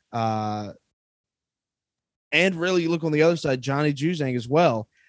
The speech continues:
I mean, those are obviously the players to watch tonight. If Timme puts up another huge performance, uh, like he's been putting up, uh, recently,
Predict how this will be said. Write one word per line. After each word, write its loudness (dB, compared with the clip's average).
I -2
mean, 0
those 4
are 4
obviously 2
the -4
players 0
to -6
watch 0
tonight. 0
If -10
Timme -2
puts 0
up 0
another 0
huge -2
performance, -4
uh, 2
like -2
he's -6
been -2
putting 0
up, 0
uh, 0
recently, -4